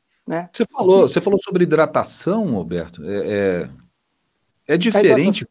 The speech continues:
Speaker 2: fazer uma, uma hidratação em casa e fazer uma hidratação no salão? Tem, é,
Speaker 1: Ah, tá.
Speaker 2: as pessoas conhecem os produtos que elas usam?
Speaker 1: É, o foco que eu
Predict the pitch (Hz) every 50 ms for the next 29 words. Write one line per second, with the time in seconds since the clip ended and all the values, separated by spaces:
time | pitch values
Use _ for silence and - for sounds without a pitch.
0 | _ _ _ _ - 247 233 101 90 - - - 95 98 104 113 107 98 113 113
1 | 117 113 113 110 92 - - - 117 113 107 98 90 87 - 120 135 156 156 120
2 | 95 98 92 87 87 85 - - 90 85 85 95 104 101 98 92 87 92 95 -
3 | - - - - - 104 98 - 87 - - 80 104 127 143 135 - 143 - -
4 | - - _ _ - - 143 233 214 220 226 233 226 214 - - _ 160 - _
5 | _ _ _ 185 - - - 156 143 - 190 180 180 - - 175 135 120 135 170
6 | 180 170 - - 131 131 - - 120 107 95 90 110 135 135 - - 107 92 90
7 | 85 80 90 120 170 175 120 90 82 78 76 73 _ _ _ _ _ _ _ _
8 | _ _ _ - - _ _ _ - 214 208 190 185 190 202 196 - - 254 254
9 | 254 - 262 - - 247 220 208